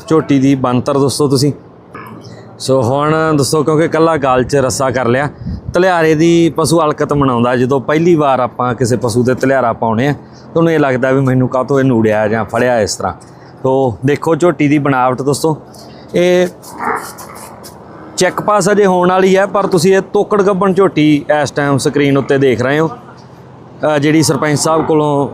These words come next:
ਬੜੇ ਸੋਹਣੇ ਰਕਮ ਦੇ ਉੱਤੇ ਵਿਕ ਕੇ ਅੱਗੇ ਗਈ ਹੈ। ਉਹਦਾ ਵੇਰਵਾ ਇਸ ਕਰਕੇ ਨਹੀਂ ਪਾਇਆ ਕਿਉਂਕਿ, ਅਹ, ਸਰਪੰਚ ਸਾਹਿਬ ਨੇ ਆਪਦੀ ਖੁਸ਼ੀ ਨਾਲ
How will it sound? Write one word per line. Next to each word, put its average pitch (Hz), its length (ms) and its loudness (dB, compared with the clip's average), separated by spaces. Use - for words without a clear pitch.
ਬੜੇ 139 200 2
ਸੋਹਣੇ 165 340 0
ਰਕਮ 135 280 0
ਦੇ 127 80 2
ਉੱਤੇ 127 320 0
ਵਿਕ 123 280 0
ਕੇ 135 120 2
ਅੱਗੇ 123 200 0
ਗਈ 123 260 2
ਹੈ। 151 100 0
ਉਹਦਾ 175 180 2
ਵੇਰਵਾ 170 380 2
ਇਸ 160 160 0
ਕਰਕੇ 170 340 0
ਨਹੀਂ 156 160 2
ਪਾਇਆ 147 340 0
ਕਿਉਂਕਿ, 156 580 0
ਅਹ, 143 40 2
ਸਰਪੰਚ 139 420 -2
ਸਾਹਿਬ 165 280 0
ਨੇ 170 160 0
ਆਪਦੀ 147 280 0
ਖੁਸ਼ੀ 135 300 0
ਨਾਲ 147 280 0